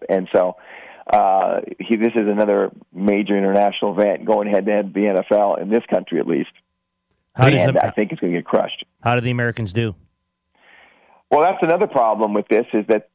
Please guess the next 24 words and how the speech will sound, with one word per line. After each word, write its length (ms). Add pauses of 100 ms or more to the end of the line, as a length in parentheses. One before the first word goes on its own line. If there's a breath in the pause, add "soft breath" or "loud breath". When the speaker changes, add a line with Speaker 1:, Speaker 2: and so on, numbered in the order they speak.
(200)
Speaker 1:
you 100
know, 280 (120)
they're 140
not 380
inspiring 680
a 60
lot 240
of, 200
uh, 160 (100)
confidence 520
right 260
now. 400 (180)
Um, 420 (600)
I 60
think 180
that's 200
a 40
fair 240
<laughs> 20
way 120
to 80
put 240
it. 280
Uh, 380